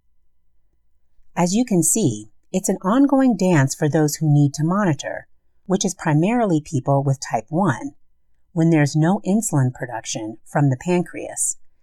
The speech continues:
They have to know glucose data to decide how much insulin to inject, unlike with type two, in which the pancreas is able to produce it and they need less.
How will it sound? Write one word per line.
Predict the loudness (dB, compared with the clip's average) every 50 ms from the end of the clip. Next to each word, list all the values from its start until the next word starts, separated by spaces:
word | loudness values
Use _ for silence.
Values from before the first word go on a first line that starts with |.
| _ _ _
They | -2 0 0
have | 0 0 -2 -2 -2
to | -2 0
know | 0 0 0
glucose | -2 0 -2 -2 -2 -2 -2 -4 -4 -4 -4 -4
data | -4 -2 0 0 0 0 -2 -6 -8 -8 -12 -20 _ _ _
to | -8 -6
decide | -4 -4 -2 0 2 2 2 2 0 -2 -2
how | -2 0
much | 0 0 0 -2 -4 -4
insulin | -2 -2 -2 -2 -4 -8 -10 -8 -8 -8 -8 -10 -10
to | -6 -4 -4
inject, | -4 -4 -2 0 2 2 2 0 -4 -14 -20 -20 -20 _ _ _ _ _ _ _ _ _ _ _ _ _ _ -2
unlike | 0 2 2 2 2 0 -2 -4 -8 -8 -8
with | -8 -8 -8 -2
type | -2 -2 -2 -2 -6
two, | -4 -2 0 0 0 -2 -6 -12 -18 -20 -20 -20 -20 -20 -20 -20 _ _ _ _ -2
in | 0 0
which | 2 0 -2 -4
the | -6
pancreas | -8 -6 -4 0 0 0 0 -2 -6 -8 -6 -8 -8 -8 -8
is | -10 -8 -2
able | -2 -2 -2 -2 -6
to | -6 -8 -10
produce | -12 -10 -4 -2 0 0 0 -2 -4
it | -6 -8 -10 -16 -20 _ -20 -20 -20 -20 -20 -8 -2
and | 2 4 4 6
they | 6 6 6
need | 6 4 4 4 2 -2
less. | -4 -6 -6 -6 -4 -2 -2 -2 -4